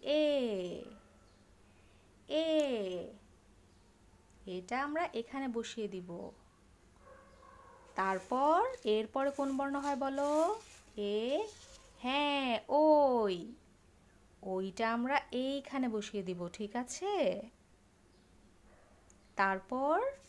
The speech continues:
ওই এর পরে কোন বর্ণ হয়? ও। এই তো ও, পেয়ে গিয়েছি। এরপর সর্বশেষ কোন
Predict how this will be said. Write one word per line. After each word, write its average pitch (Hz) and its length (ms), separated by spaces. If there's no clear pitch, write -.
ওই 214 220
এর 240 120
পরে 285 180
কোন 285 240
বর্ণ 285 180
হয়? 311 460
ও। 254 120
এই 233 360
তো 190 80
ও, 214 140
পেয়ে 269 240
গিয়েছি। 190 560
এরপর 185 540
সর্বশেষ 220 640
কোন 254 200